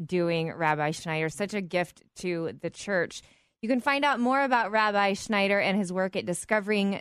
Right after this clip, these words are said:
the jewish jesus dot com. Be sure to check out this brand new book,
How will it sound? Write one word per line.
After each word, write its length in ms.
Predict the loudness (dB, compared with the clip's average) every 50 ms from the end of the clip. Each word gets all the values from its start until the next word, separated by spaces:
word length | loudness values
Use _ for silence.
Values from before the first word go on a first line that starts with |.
| _ _ -12
the 200 | -4 -2 -2 -2
jewish 520 | -2 -4 -4 -2 0 0 0 -2 -4 -8 -8 -8
jesus 540 | -6 -4 -2 -4 -2 0 0 -2 -2 -2 -6
dot 380 | -6 0 2 2 2 2 0
com. 320 | -4 0 2 4 4 2 2
Be 80 | -2
sure 200 | -4 -4 -2 -2
to 80 | 0 -2
check 240 | -2 -2 -4 0 2
out 140 | 2 0 0
this 160 | -2 -8 -8
brand 280 | -8 -6 -4 -2 0 0
new 120 | 0 -2
book, 320 | 0 0 0 0 -2 -4